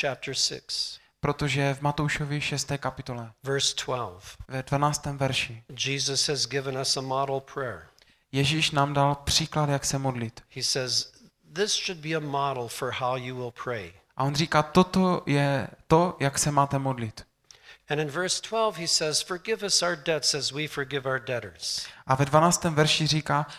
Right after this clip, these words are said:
Speaker 2: "A odpusť nám naše provinění, jako my odpouštíme těm, kdo se provinili proti nám."
Speaker 1: And unfortunately,
Speaker 2: A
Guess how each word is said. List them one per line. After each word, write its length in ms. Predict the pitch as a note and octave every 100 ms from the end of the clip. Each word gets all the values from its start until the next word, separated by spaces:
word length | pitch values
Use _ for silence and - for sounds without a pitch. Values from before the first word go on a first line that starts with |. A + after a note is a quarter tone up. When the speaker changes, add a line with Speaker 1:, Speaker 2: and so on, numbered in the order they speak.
| -
Speaker 2:
"A 120 | -
odpusť 380 | D3+ - D#3+ -
nám 180 | D3+ D3+
naše 260 | C#3+ C#3+
provinění, 640 | - D3 C#3+ D3+ D3 D#3+ D3+
jako 260 | C#3 C#3+
my 160 | D3 D3
odpouštíme 800 | C#3 - D3 - - C#3+ C#3 C#3 - -
těm, 180 | C#3+
kdo 100 | C#3+
se 160 | C#3 C#3
provinili 500 | - C#3 C#3 C3+ C3
proti 280 | - C3 C3
nám." 280 | B2 A#2 A2+ _ -
Speaker 1:
And 180 | G3 G3+ F#3+
unfortunately, 960 | E3 G3+ G3 - D3+ C3 A2 G#2+ D#2+ - _ _ _ _
Speaker 2:
A 440 | C3 C3+ C3+ C#3